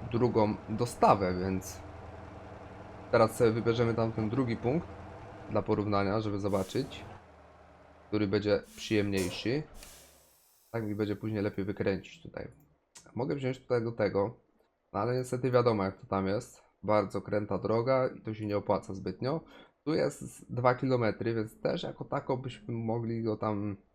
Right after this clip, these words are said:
zabrać, ale mnie bardziej interesuje tutaj to. Mam nadzieję, że to się nigdy nie skończy tutaj, że nie będę musiał brać jakichś innych po prostu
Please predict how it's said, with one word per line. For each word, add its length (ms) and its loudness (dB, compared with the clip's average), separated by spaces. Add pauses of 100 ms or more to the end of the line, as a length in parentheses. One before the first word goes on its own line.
(600)
zabrać, 640 4
ale 440 6
mnie 120 0
bardziej 320 2
interesuje 480 0
tutaj 320 0
to. 220 0 (2000)
Mam 160 0
nadzieję, 240 0
że 100 -4
to 80 -8
się 140 -6
nigdy 200 -2
nie 100 -4
skończy 320 -4
tutaj, 260 -4
że 160 -2
nie 60 2
będę 140 2
musiał 240 0
brać 220 2
jakichś 220 -4
innych 260 -2
po 100 -10
prostu 480 -4